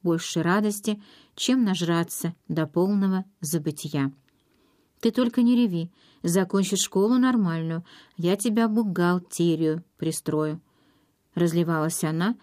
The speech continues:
увязывая Люсины вещички и зыркая по комнате глазами, чтобы не забыть чего важного, годного в хозяйстве. Чем ногами-то голыми дрыгать? Срам ведь,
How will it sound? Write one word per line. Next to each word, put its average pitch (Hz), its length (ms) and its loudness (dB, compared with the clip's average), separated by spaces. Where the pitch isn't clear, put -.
увязывая 170 600 2
Люсины 165 420 0
вещички 220 600 -4
и 294 80 2
зыркая 208 460 2
по 180 180 -2
комнате 170 480 -2
глазами, 160 680 -2
чтобы 170 320 -2
не 170 140 2
забыть 165 400 0
чего 165 320 -2
важного, 156 640 -4
годного 185 500 0
в 175 60 -6
хозяйстве. 147 720 -4
Чем 233 340 2
ногами-то 180 640 0
голыми 160 420 0
дрыгать? 151 500 -6
Срам 220 460 0
ведь, 151 260 -12